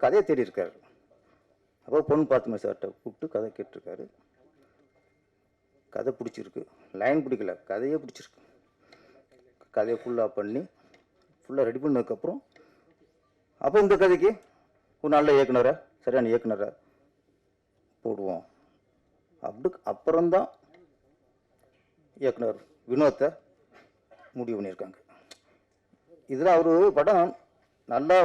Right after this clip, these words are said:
வந்திருக்குங்கிறதுக்கான நம்பிக்கை இருக்கலாம். ஒரு கதை தான் முக்கியம். அப்போ கதையை அதுக்கப்புறம், ஆ, டைரக்டர் முடிவு பண்ணி, இந்த கதைக்கு நம்ம கரெக்டா இருப்போமா, ஹீரோ கரெக்டா இருப்போமா, காலேஜ் ஸ்டூடெண்ட் ஸ்டேட்டஸ் நல்லா இருக்குது,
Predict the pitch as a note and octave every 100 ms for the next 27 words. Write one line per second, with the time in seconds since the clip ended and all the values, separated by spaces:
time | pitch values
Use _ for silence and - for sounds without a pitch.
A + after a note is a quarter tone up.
0 | C#3 D#3 F3+ F3+ F#3 E3+ D#3+ D#3 C#3+ B2
1 | B2 D#3 G3 D#3 G#2 F#2+ G2 - _ _
2 | G#2+ G#2 A#2+ C#3 F#3 D#3+ F3 A#2+ - -
3 | _ - - - _ _ _ _ G2+ A2
4 | A2 B2 A#2+ A2+ B2+ A#2+ B2+ A#2 _ _
5 | _ _ _ _ _ _ _ _ _ _
6 | _ _ A#2+ A2+ A2 G#2+ A2 G#2+ G#2+ G#2
7 | G2 G2 A#2 - _ _ _ _ _ _
8 | _ _ _ _ _ _ _ _ _ _
9 | _ A#2 C#3 E3+ E3+ E3+ F3+ F3 - -
10 | C3 C#3 C3+ B2 C3 B2 - B2+ B2+ B2
11 | C3+ B2 A#2 A2 F#2+ G2+ G#2 G#2 - -
12 | - _ _ _ - B2+ C#3 - D#3 E3
13 | E3 E3+ E3+ D3+ D3+ C#3 C3 A2+ A#2 G#2
14 | G#2 A2